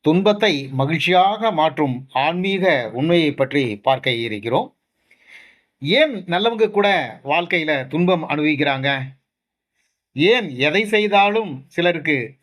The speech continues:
தண்டனை அல்லது தடைகள் வந்து கொண்டே இருக்கிறது? எந்த பாவத்தை செய்ததும் இல்ல,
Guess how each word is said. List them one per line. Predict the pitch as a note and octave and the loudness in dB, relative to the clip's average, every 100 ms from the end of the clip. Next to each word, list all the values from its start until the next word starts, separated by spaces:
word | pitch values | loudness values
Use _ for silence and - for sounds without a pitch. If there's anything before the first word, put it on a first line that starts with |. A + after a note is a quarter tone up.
| _ _ B2 | _ _ -6
தண்டனை | C3+ E3+ G3+ F#3+ F3 E3 _ - | -2 0 0 -2 -4 -10 _ -10
அல்லது | D#3 D#3+ D#3 | -4 -2 -2
தடைகள் | C3+ D#3 G3 G3 | -2 -2 0 -2
வந்து | C3+ D3 E3+ | -2 -2 -2
கொண்டே | E3+ D#3+ E3 D#3 | -2 0 0 0
இருக்கிறது? | D3 C#3+ C#3 C3 C#3+ D3 _ _ _ _ _ _ _ _ _ _ - | -2 -2 -2 0 -2 -4 _ _ _ _ _ _ _ _ _ _ -6
எந்த | C3 E3+ A#3+ C4+ A#3+ F#3 | -2 -2 2 2 2 0
பாவத்தை | F3 G#3 A3+ G#3 A#3 F#3+ B2 - | 2 2 2 0 0 0 -4 -14
செய்ததும் | _ F3 G3+ A3 G#3+ F3 | _ 0 2 2 0 -2
இல்ல, | D3 C#3+ C#3 | -4 -4 -6